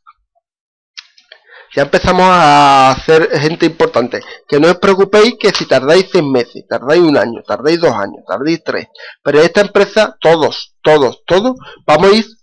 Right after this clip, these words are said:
subiendo. Eso que os quede muy claro. ¿Por qué? Porque aquí no vamos a retroceder. Aquí vamos a ir para adelante siempre. Aquí no nos quitan puntos. Aquí simplemente nos van a dar puntos.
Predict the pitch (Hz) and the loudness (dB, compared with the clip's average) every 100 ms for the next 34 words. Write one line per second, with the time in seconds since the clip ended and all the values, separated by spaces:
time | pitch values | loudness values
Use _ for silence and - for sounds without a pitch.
0 | - - 165 147 147 139 131 - 156 - | -16 -2 0 2 2 0 -4 -4 -4 -4
1 | 208 190 - 185 196 185 - 139 110 120 | -4 -4 -2 -2 0 -2 -2 -2 -2 -2
2 | 131 123 170 170 - - - 147 131 - | -4 -4 -4 -4 -6 -14 -6 -4 -2 0
3 | 180 180 170 156 156 151 139 139 123 120 | 2 4 2 2 -2 -6 -8 -6 -6 -6
4 | - 165 190 196 175 123 117 123 120 - | -2 0 0 0 0 0 0 -2 -6 -14
5 | - 127 82 - - _ - - 139 208 | -12 -12 -12 -16 -20 _ -18 -10 -6 -2
6 | 196 196 - 180 156 156 131 131 - 120 | 0 0 -2 -2 -2 -4 -6 -8 -10 -18
7 | - - - 127 165 156 190 175 190 208 | -20 -16 -8 -4 -4 -6 -8 -2 0 0
8 | 214 226 196 156 143 147 135 131 - - | 0 0 0 0 2 2 2 0 -4 -14
9 | 101 - - - - | -16 -18 -20 -20 -20